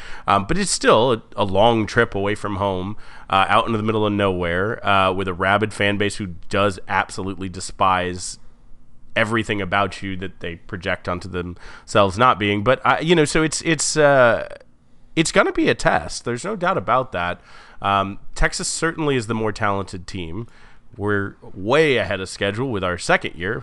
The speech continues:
while they're in their first year of a new coach. So honestly, it's, it's new for both, but, but first year is something special. So I, I, I think Texas has all the advantages. Um, they just have to execute,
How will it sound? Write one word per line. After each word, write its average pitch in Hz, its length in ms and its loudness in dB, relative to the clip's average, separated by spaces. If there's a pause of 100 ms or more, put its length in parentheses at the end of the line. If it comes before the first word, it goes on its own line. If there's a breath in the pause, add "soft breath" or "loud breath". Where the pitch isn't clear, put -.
while 90 160 -4
they're 98 240 -2
in 123 40 -2
their 95 120 -4
first - 400 -2
year 95 160 -4
of 92 100 -8
a 95 60 -10
new 95 160 -6
coach. 98 320 -2 (280 loud breath)
So 135 140 2
honestly, 123 460 6
it's, 107 160 -4
it's 113 200 -4
new 120 160 0
for 120 140 -6
both, 98 340 -4
but, 95 200 -10
but 92 160 -8 (340)
first - 340 -6
year 98 160 0
is 95 120 -2
something 98 280 -4
special. 92 480 -4 (280 loud breath)
So - 180 0
I, 160 120 4
I, 151 340 -2
I 170 60 -2
think 220 300 -8
Texas 196 340 -4
has 147 140 4
all 139 140 2
the 120 140 0
advantages. 92 760 -2
Um, 95 460 4
they 127 160 -2
just 156 220 -6
have 139 180 2
to 87 100 0
execute, - 460 -4